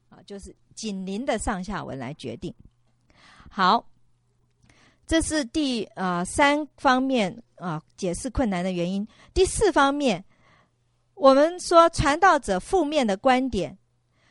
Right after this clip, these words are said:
是否主宰他整个世界观，或者只是成为较正面的观点的一个衬托。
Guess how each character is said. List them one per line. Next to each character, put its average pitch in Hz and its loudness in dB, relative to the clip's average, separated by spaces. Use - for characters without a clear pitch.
是 - 0
否 208 2
主 247 -4
宰 175 -2
他 226 -6
整 170 -6
个 180 -8
世 247 -4
界 190 -4
观， 185 -2
或 320 4
者 208 -2
只 160 -10
是 - -4
成 247 -2
为 202 -2
较 285 4
正 - 2
面 247 -2
的 165 -8
观 220 0
点 156 -8
的 - -12
一 - -10
个 170 -8
衬 196 -2
托。 175 -2